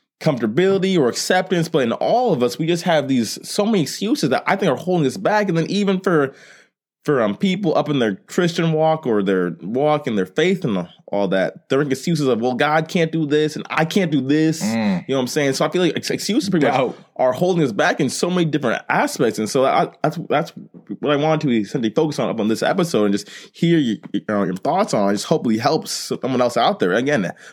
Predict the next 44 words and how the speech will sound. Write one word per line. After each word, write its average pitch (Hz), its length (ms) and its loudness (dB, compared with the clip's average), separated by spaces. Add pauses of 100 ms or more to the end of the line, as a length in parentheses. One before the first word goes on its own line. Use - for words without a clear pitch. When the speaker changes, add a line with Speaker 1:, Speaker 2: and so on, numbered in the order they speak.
Speaker 1:
people 160 240 0
out 170 220 0
there 120 140 2
just 101 160 0
struggling 143 480 0
with 113 140 -4
this 107 60 -6
thing. 120 220 0
'Cause 123 140 -2
also 120 560 2 (340)
a - 80 0
lot 160 140 4
of 247 100 -2
things 208 200 2
that, 120 140 0 (280)
something 220 220 0
that 185 100 2
people 170 180 0
don't 143 120 0
understand, 143 280 -2
that 107 220 -2 (100)
the 123 220 0
things 208 340 0
that 123 240 0
we 107 140 -2
talk - 380 -4
about 95 340 -2 (320)
are 113 100 2
things 147 280 -2
that 101 180 0
we 151 180 2
struggle 151 320 -2
with 101 220 -2
too. 185 380 -2
Speaker 2:
Oh, 98 340 -4
every 160 280 2
episode. 110 520 -4 (200)
Speaker 1:
Every 214 280 2
single 180 240 -2
episode, 196 480 0
I 170 100 0
pretty 262 160 0
much 202 100 0
say, 175 300 2